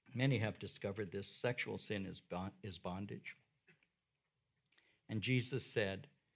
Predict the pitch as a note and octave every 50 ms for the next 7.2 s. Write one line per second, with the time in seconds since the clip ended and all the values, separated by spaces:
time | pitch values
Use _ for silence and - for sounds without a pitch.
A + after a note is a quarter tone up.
0 | _ _ _ _ _ _ _ _ _ _ _ _ - G2+ G2 G2 G2 G2+ G#2+ G#2+
1 | A2+ A#2 A#2 A#2+ - - A#2+ G2+ G#2+ G#2 - - - - C3 A#2 A2 G2+ G2 G2+
2 | - A2 F#2+ - G2 - - - B2 A2 G2+ G2 G2 F2 F2 F2 - - - -
3 | F2 E2 D#2+ D#2 D2 - _ _ _ _ _ _ _ _ _ _ _ _ _ _
4 | - - B2+ C3 - - - E3+ D3+ C3+ C3+ B2+ A#2+ G2+ - A#2 A#2+ A#2 A2 A2
5 | A#2+ A#2+ - - D3+ A2+ G#2 A2 A#2 A2+ - - A#2 A2 A#2 B2 C3+ G3 - -
6 | - G2+ G2 - - B2+ B2 A2 F2 F2 F#2 F#2 F2+ F2 - - - G2+ G2+ F#2+
7 | F#2+ G2 F#2+ -